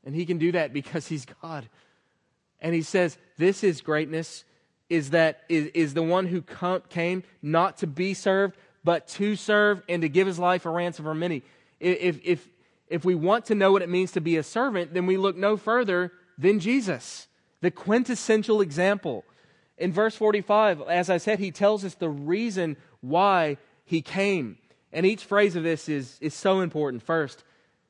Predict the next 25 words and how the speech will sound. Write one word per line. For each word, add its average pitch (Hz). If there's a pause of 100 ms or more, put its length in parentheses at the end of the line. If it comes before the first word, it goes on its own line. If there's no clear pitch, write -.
(220)
just, 208
just 180
notice 180
this 151
with 147
me. 131
Just, 175 (160)
just 202
worship 175
with 175
this 165
phrase, 165 (260)
that 170
the 165
Son 208 (320)
of 135
Man 185 (460)
came. 170 (600)
He 208
came. 185 (260)
Aren't 220
you 240
glad 202
he 185
came? 202